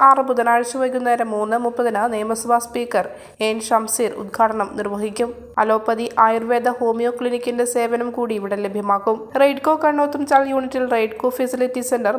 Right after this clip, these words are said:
മാർച്ച് പതിനൊന്ന് തിങ്കളാഴ്ച രാവിലെ ഒൻപതിന് മന്ത്രി കടന്നപ്പള്ളി രാമചന്ദ്രന്റെ അധ്യക്ഷതയിൽ തദ്ദേശ സ്വയംഭരണ വകുപ്പ് മന്ത്രി എം പി രാജേഷ് ഉദ്ഘാടനം ചെയ്യും. ഫെസിലിറ്റി സെന്ററിൽ കാർഷിക ഭൂവികസന യന്ത്രോപകരണങ്ങളുടെ പ്രദർശനം, റിപ്പയറിംഗ്, മെയിന്റനൻസ് വിപണനം,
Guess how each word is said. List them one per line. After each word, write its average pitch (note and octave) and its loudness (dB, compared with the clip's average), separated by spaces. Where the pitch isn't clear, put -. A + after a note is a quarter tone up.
മാർച്ച് A3 0
പതിനൊന്ന് B3 0
തിങ്കളാഴ്ച A#3 2
രാവിലെ A#3+ 4
ഒൻപതിന് A3 0
മന്ത്രി B3+ 4
കടന്നപ്പള്ളി B3+ 4
രാമചന്ദ്രന്റെ B3 4
അധ്യക്ഷതയിൽ A#3 -2
തദ്ദേശ A#3 2
സ്വയംഭരണ A#3 -2
വകുപ്പ് B3 -4
മന്ത്രി A3 0
എം A#3+ -4
പി B3+ 2
രാജേഷ് A#3+ 4
ഉദ്ഘാടനം G#3 0
ചെയ്യും. A3 -2
ഫെസിലിറ്റി A3+ 0
സെന്ററിൽ A#3 0
കാർഷിക A3 4
ഭൂവികസന A#3+ -2
യന്ത്രോപകരണങ്ങളുടെ A#3 0
പ്രദർശനം, G#3+ -2
റിപ്പയറിംഗ്, C4 4
മെയിന്റനൻസ് A#3+ 0
വിപണനം, A#3 0